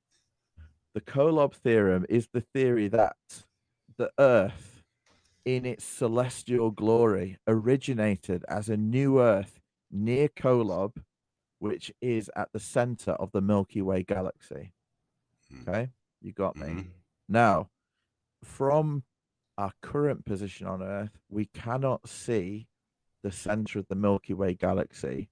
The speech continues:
Speaker 1: because there is a dust cloud that covers it. So Earth passed through this dust cloud, or as the theory puts, the veil,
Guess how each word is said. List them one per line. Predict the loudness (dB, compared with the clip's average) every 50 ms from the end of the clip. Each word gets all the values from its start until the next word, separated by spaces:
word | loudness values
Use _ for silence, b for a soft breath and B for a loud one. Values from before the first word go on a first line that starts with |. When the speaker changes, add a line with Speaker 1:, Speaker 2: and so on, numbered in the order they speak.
| _ _ _ _ _ _ _ _ _ _ _ _ _ _ _ _ _ _ -6
Speaker 1:
because | -6 -4 -2 -2 -2 -2 0
there | 0 2 2 4 2
is | 2 0 -2
a | -4 -4 0
dust | 2 2 2 2 -2 -10 -18 -20 -14
cloud | -6 -4 -2 -2 -2 -4 -6 -10 -14 -20 _ _ _ _ _ _ _ _ _ _ _ _ _ _ _ -6
that | -6 -6 -6 _ -4
covers | -2 -2 0 0 -2 -4 -6
it. | -8 -12 -14 -16 _ _ _ _ _ _ _ _ _ _ _ _ _ _ _ _ _ _ _ _ _ _ _ -10
So | 0 4 6 6 6 6 4
Earth | 4 4 4 2 -2 -8
passed | -6 -4 -4 -4 -6 -10 -16 -20
through | -20 -20 -12 -6 -4 -2 -2 0
this | -2 -4 -6 -6 -6
dust | -6 -6 -6 -6 -8 -14
cloud, | -10 -8 -6 -4 -2 -2 -4 -4 -6 -10 _ _ _ _ _ _
or | 2 4 6 6 6 6 4 2 -2
as | -4 -4 -4
the | -8 -10
theory | -8 -6 -4 -2 0 0 0 0 0 -2 -2 -4 -6 -10 -18 _ _ -6
puts, | -2 0 0 0 -2 _ _ -20 -20 _ _ _ _ _ -12 -2 0
the | 2 2 2
veil, | 2 2 2 2 2 0 -2 -4 -4 -6 -8 -10